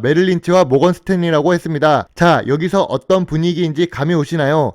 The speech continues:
이미 최고점 부근에서 공매도 준비를 해왔던 것입니다. 지금 공매도를 통해 외국계 증권사는 수익을 내고 있죠. 오십이 주 최저점 수준이니까 수익이 났을 가능성이 높습니다. 아무튼 황금 거북이가 예상했던 것보다 하락이 큰 상태입니다.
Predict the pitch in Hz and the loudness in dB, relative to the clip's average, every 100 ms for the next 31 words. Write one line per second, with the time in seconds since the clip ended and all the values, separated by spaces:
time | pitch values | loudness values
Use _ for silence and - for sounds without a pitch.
0 | - 185 202 147 - 202 202 208 208 202 | -4 -2 0 -2 -4 -2 0 0 0 -2
1 | 175 160 170 151 190 143 - 151 180 190 | -2 -2 -2 0 0 0 -2 -2 2 2
2 | 180 160 165 180 185 180 185 185 165 160 | 0 0 0 2 2 0 0 0 0 0
3 | 160 151 151 110 - - 170 180 117 143 | 0 2 2 0 -6 -4 0 0 0 -4
4 | 165 185 175 196 196 190 147 - 127 156 | 0 0 2 2 0 0 -2 -2 -2 -2
5 | 170 190 190 - 156 180 170 170 185 123 | -2 -2 -2 -2 -4 -2 -2 0 0 -2
6 | - 196 175 180 156 170 - 160 147 90 | -6 -2 2 2 4 2 2 2 2 0
7 | - 131 175 220 - 156 165 190 196 208 | -6 -6 -4 -4 -6 -6 -4 -2 0 -2
8 | - 208 196 196 208 190 156 160 170 127 | 0 0 0 -2 -2 -2 -2 0 0 0
9 | 185 185 165 180 160 196 - 160 160 170 | -4 -4 -2 -2 0 -2 -2 -2 0 0
10 | 151 - 165 147 165 120 90 117 170 202 | -2 -2 -4 0 0 0 -4 -6 -2 -2
11 | 185 127 92 160 190 196 208 156 147 165 | -2 -4 -6 -8 -2 -2 0 -2 -2 -2
12 | 180 165 135 170 175 196 180 147 156 170 | -2 -2 -2 -4 -4 -4 -4 -4 -2 -2
13 | 104 101 156 147 175 - 196 185 190 202 | -2 -4 -4 -2 -4 -4 -4 -4 -4 -2
14 | 165 139 151 139 | -2 -2 0 0